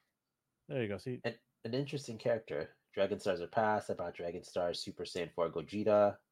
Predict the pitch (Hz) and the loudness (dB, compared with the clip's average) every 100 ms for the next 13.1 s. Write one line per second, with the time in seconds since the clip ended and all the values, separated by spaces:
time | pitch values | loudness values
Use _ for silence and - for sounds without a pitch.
0 | _ _ _ _ _ _ - 160 156 147 | _ _ _ _ _ _ 4 10 12 12
1 | - 175 180 180 190 170 165 156 - 104 | 12 12 12 8 8 6 4 4 4 10
2 | 104 110 101 92 90 82 104 104 98 101 | 12 12 8 2 -2 4 6 6 4 4
3 | 92 107 104 - - 101 98 95 - - | 4 8 8 8 -4 0 0 0 -4 6
4 | 104 101 92 87 98 85 78 82 80 104 | 8 8 4 0 2 2 4 0 0 2
5 | 90 95 85 90 87 92 - 85 87 85 | 2 0 0 0 0 -2 0 2 2 2
6 | 82 71 80 65 170 185 135 180 151 113 | -2 0 0 8 8 8 6 8 8 6
7 | 104 98 - _ - 120 92 90 87 85 | 2 0 -6 _ -4 -4 -4 -8 -10 -16
8 | 87 92 _ _ - _ _ - 76 71 | -18 -20 _ _ -20 _ _ -4 -2 -2
9 | - - - 120 - 107 190 208 226 220 | -8 -6 -2 4 8 12 12 12 12 10
10 | 190 175 - - - 147 147 151 - - | 6 6 2 -18 0 2 4 4 2 -14
11 | - - 135 143 139 139 131 123 185 143 | -18 -8 2 2 4 4 4 4 2 2
12 | 135 170 208 180 127 98 _ - - 85 | 2 -2 2 0 0 -12 _ -20 -12 -6
13 | 78 | -6